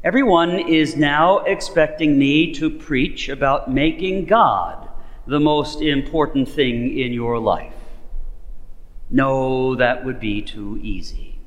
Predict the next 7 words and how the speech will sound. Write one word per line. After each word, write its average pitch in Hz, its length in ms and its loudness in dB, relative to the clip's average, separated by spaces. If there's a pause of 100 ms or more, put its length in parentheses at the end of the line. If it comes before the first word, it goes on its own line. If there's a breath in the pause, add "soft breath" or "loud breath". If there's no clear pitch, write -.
(1300 soft breath)
Let's 175 280 2
turn 151 500 4
that 160 360 2
idea 117 840 -2 (560)
completely - 1040 -6
upside 117 640 -2
down. 113 460 -2